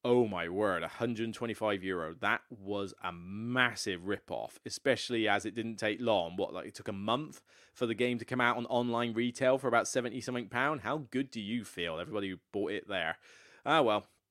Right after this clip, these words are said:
<sighs> some people have just got lots of money. Right, um, I'm, I'm gonna talk briefly on these because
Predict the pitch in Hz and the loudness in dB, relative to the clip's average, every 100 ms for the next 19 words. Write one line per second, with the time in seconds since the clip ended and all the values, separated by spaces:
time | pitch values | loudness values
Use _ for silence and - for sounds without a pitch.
0 | _ _ _ - 120 107 - - 101 107 | _ _ _ -6 -4 -4 -8 -6 -4 -2
1 | 110 101 104 - 110 - 120 82 - _ | -2 -2 -4 -4 -4 -4 -6 -6 -12 _
2 | _ _ _ _ _ _ - 120 190 151 | _ _ _ _ _ _ -4 0 2 2
3 | - - - 127 135 139 139 139 131 - | 0 -10 -4 0 2 2 0 -4 -6 -10
4 | _ _ _ _ - 131 139 151 160 170 | _ _ _ _ -4 0 2 2 0 0
5 | 175 156 - 147 180 233 233 233 - 175 | -2 -6 -2 0 2 0 2 0 4 4
6 | 151 151 139 123 123 135 - 120 - 120 | 6 4 4 2 2 2 -2 -6 0 6
7 | 117 113 104 | 8 6 2